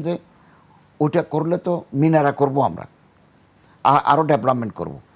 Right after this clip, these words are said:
এগুলো করতে করতে আরও সময় লাগবে, মানুষ কষ্ট পাবে। এর জন্য এক কোটি বিশ লক্ষ টাকা দিয়ে আমরা এটা করে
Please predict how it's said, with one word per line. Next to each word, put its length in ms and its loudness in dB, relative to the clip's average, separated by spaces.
এগুলো 220 0
করতে 220 -4
করতে 160 -2
আরও 100 0
সময় 340 -6
লাগবে, 200 -12
মানুষ 160 0
কষ্ট 220 -4
পাবে। 240 -4
এর 120 -2
জন্য 200 -2
এক 100 -4
কোটি 200 -2
বিশ 240 -6
লক্ষ 120 -6
টাকা 140 0
দিয়ে 160 -4
আমরা 260 -2
এটা 260 0
করে 200 -2